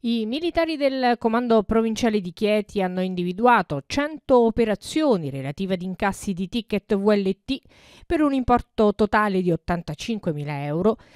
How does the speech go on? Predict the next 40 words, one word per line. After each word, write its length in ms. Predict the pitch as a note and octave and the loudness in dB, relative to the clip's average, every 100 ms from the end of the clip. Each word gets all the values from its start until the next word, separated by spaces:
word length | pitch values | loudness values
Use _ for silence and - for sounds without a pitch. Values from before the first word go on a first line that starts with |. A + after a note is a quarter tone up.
| - - | -20 -8
effettuate 760 | C4+ - F4 - D#4+ A#3+ G#3+ F#3+ | -4 -2 -2 2 4 4 4 4
per 160 | F#3 | 2
eludere 540 | F3 F3 G3 A3+ C4+ G#3 | 0 0 0 0 0 0
la 160 | E3 | -2
normativa 680 | E3+ E4 D4 F#3+ A3+ A#3+ C4 | 0 -2 -2 -4 -4 -4 -4
antiriciclaggio. 1120 | - E4 E4 D4 B3 - F#3+ B2+ G#2 - C#3+ - _ _ - - _ | -4 -8 -6 -4 -4 -6 -10 -10 -10 -10 -12 -12 _ _ -20 -20 _
Nello 300 | C#4 F4 D#4 | -6 -2 -2
specifico, 600 | - D4 - C#4 B3+ B3 | -2 -4 -2 -2 2 4
le 180 | A#3 G#3 | 4 2
Fiamme 380 | - D4 E4 B3+ | -2 -4 -2 0
Gialle 380 | C4+ A#3+ E3 E3 | 2 2 -2 -4
della 220 | D#3 C#3+ | -4 -4
Tenenza 380 | E3 F3+ G3+ F#3 | -4 -4 -4 -2
di 120 | E3 | -2
Ortona 520 | - - C4 C4+ B3+ - - | -2 2 4 4 -2 -6 -4
hanno 220 | D4+ D4+ | -4 -2
effettuato 440 | C#4+ D#4 D#4+ D4+ | -4 -4 -2 -2
un 60 | C4+ | -2
controllo 480 | C#4 C4 C#4+ C#4 C4 | -2 2 4 4 4
nei 120 | B3+ | 2
confronti 520 | B3 A#3+ C4+ B3+ B3 | -2 0 -2 0 -2
di 100 | G#3+ | -2
una 200 | A#3 A3 | -2 -2
sala 320 | G3+ D4 C4+ | 0 2 2
videolottery 800 | A3+ C#4+ B3 A3 A#3+ - C#4+ C4+ - - - | 2 4 6 6 4 0 -2 -2 -4 -14 -12
che 140 | - E4+ | -4 0
si 100 | E4 | 2
trova 280 | D#4 C#4 C4 | 2 4 6
ad 100 | A3+ | 6
Ortona 600 | G#3+ - C#4+ F#3 D#3+ D3 | 4 2 2 2 0 -6
per 200 | D#3 D3 | -6 -4
verificare 580 | D#3+ E3 F#3 E3 G3 | -6 -4 -4 0 -2
il 120 | F3 - | -2 0
corretto 440 | F#3+ F#3+ F#3+ F3+ | 0 2 0 0
adempimento 680 | E3 F3 A3 A#3 D#4 - A3+ | 0 -2 -2 -2 -2 0 2
degli 220 | G#3+ A3+ | 4 6
obblighi 420 | A#3+ F#3 E3+ E3 | 4 4 -2 0
previsti 440 | G3+ A3 A#3+ - | 0 0 -2 -4
dalla 240 | D#3+ D3+ D3 | -4 -4 -4
normativa 580 | F3 G#3 A3 C4+ G#3+ | -2 0 0 0 -2